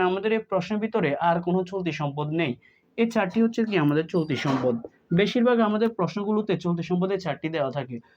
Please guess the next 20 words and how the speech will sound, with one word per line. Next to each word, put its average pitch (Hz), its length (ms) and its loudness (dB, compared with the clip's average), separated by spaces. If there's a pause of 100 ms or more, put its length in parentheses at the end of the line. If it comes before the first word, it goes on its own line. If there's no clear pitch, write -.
(140)
তো - 60 -16
এই 196 120 4
চারটি 190 240 -2
একটু 196 140 -2
ভালো 151 260 0
করে 165 100 -2 (100)
মনে 175 180 2
রাখলে 160 260 -6
খুব 175 100 -4 (100)
সহজে 151 260 0 (360)
চলতি 208 300 0
সম্পদ 190 260 0
চিন্তা 180 200 -2
আপনাদের 180 320 0
জন্য 190 160 -2 (160)
সহজ 143 280 0
হবে। 123 160 -2 (360)
সমাপনী 226 440 2
মজুত 247 300 0
পণ্য 226 160 0